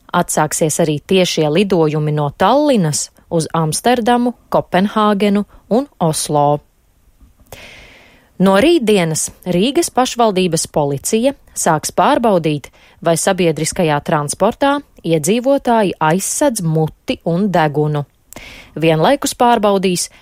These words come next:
vai pasažieriem ir braukšanas biļetes. Ja pārkāpumi par sejas maskām nebūs rupji, policisti izteiks brīdinājumus. Policisti arī varēs izsniegt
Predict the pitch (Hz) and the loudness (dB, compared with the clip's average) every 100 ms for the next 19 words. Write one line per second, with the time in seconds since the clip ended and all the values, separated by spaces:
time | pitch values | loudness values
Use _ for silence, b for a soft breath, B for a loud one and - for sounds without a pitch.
0 | b 151 151 - 226 247 185 185 170 160 | b -2 0 0 0 0 0 2 2 0
1 | 156 143 214 285 - 175 147 135 131 143 | -2 -2 0 0 0 -4 -4 -4 -2 -2
2 | 135 - - - - _ _ _ B B | -2 -6 -8 -8 -12 _ _ _ B B
3 | B - 170 175 180 233 165 151 165 156 | B -2 0 2 0 0 0 0 -2 -6
4 | - 156 - 185 180 156 165 160 - - | -2 -4 -2 0 0 0 -2 -2 -2 -2
5 | 147 147 160 156 147 - 175 139 - 165 | 0 0 -2 -2 -4 -2 -4 -4 -4 -2
6 | 302 - _ - _ 156 151 185 254 262 | -2 -8 _ -20 _ 0 2 0 -2 -4
7 | - 294 170 147 - 202 214 165 165 151 | -6 -6 -4 -4 0 0 0 -2 -2 0
8 | 151 151 147 143 143 139 - - _ _ | -2 -2 -2 -2 -4 -4 -8 -10 _ _
9 | - B B B - 202 339 - 190 - | -20 B B B 0 2 4 2 -2 -2
10 | 165 139 - 175 156 147 220 294 - 233 | -4 -6 -2 0 2 2 2 2 0 -4
11 | - 226 190 - | -2 0 0 0